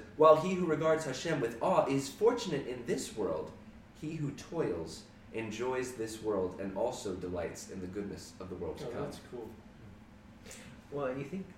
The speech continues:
Speaker 3: uh, you, I don't know to get ahead of you, but, I mean,
Speaker 1: No,
Speaker 3: how
Speaker 1: no,
Speaker 3: many
Speaker 1: it's
Speaker 3: times
Speaker 1: impossible
Speaker 3: in
Speaker 1: to
Speaker 3: the
Speaker 1: get
Speaker 3: book
Speaker 1: ahead. All discussion. I
Speaker 3: How many
Speaker 1: appreciate it all.
Speaker 3: times in the book of Ecclesiastes does it say,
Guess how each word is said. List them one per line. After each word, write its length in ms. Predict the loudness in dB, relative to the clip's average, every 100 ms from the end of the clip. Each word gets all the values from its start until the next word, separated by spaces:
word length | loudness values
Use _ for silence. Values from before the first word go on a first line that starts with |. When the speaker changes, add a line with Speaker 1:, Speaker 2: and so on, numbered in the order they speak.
| -16
Speaker 3:
uh, 40 | -12 -10
you, 120 | -8 -8
I 40 |
don't 100 | -8
know 60 | -8
to 140 | -8 -10
get 100 | -6
ahead 160 | -2 -2
of 100 | -4
you, 120 | -6 -6
but, 140 | -6 -6
I 60 | -4
mean, 80 | 0
Speaker 1:
No, 80 | 2
Speaker 3:
how 80 |
Speaker 1:
no, 80 | 2
Speaker 3:
many 120 | 0
Speaker 1:
it's 160 | -2 0
Speaker 3:
times 120 | 2
Speaker 1:
impossible 380 | 4 4 4 2
Speaker 3:
in 40 | 2
Speaker 1:
to 80 | 4
Speaker 3:
the 60 |
Speaker 1:
get 20 | 4
Speaker 3:
book 80 | 6
Speaker 1:
ahead. 220 | 6 4 -6 2
All 200 | 8 8
discussion. 540 | 6 2 2 2 -2 -4
I 80 | 0
Speaker 3:
How 200 | 6 8
many 140 | 8
Speaker 1:
appreciate 80 | 8
it 40 |
all. 60 | 6 6
Speaker 3:
times 120 | 6
in 60 | 2
the 140 | 0
book 60 | 0
of 60 | -2
Ecclesiastes 640 | -2 -2 0 2 0 -2
does 300 | -8 -10 -12
it 80 | -12
say, 560 | -4 0 2 2 0